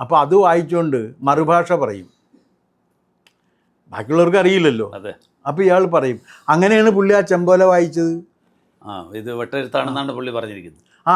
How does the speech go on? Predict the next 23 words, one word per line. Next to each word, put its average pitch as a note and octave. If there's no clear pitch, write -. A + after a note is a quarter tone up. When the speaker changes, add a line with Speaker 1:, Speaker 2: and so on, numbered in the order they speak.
Speaker 1:
ആ, F#3
അതിനകത്ത് F#3
പറഞ്ഞിരിക്കുന്ന F3
ഭാഷ E3
പുള്ളിക്ക് E3+
അറിയാമെന്നും E3
Speaker 2:
ആ, -
ആ E3
Speaker 1:
പറഞ്ഞിട്ടാണ്. D#3
Speaker 2:
ഭാഷ C#3
മുന്നൂറ്റമ്പത് D3
Speaker 1:
അപ്പൊ C3+
Speaker 2:
വർഷം A#2
പഴക്കം. G#2+
Speaker 1:
അതിലിങ്ങനെയാണ് G#3
വ്യാഖ്യാനിച്ചതെന്നുണ്ടെങ്കിൽ E3
ബാക്കിയുള്ള C#3+
വ്യാഖ്യാനം D#3+
എങ്ങനെയായിരിക്കും D3
നിങ്ങൾക്ക് D3+
തന്നെ F3+
ഊഹിക്കാവുന്നതല്ലേ C3+
ഉള്ളൂ. G#2+